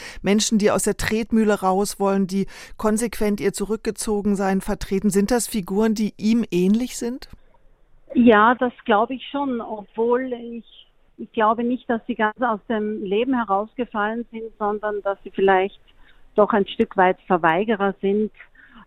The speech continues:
Speaker 2: Aber er zeigte eben die großen Innenwelten dieser Menschen.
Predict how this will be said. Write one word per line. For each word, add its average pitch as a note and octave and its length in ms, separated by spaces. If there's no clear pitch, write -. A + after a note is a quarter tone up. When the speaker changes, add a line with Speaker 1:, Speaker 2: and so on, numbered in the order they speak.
Speaker 2:
Aber F3+ 540
er F#3 200
zeigte F#3 360
eben G3+ 240
die G3+ 120
großen G3 640
Innenwelten F3 1040
dieser F3 240
Menschen. D3 640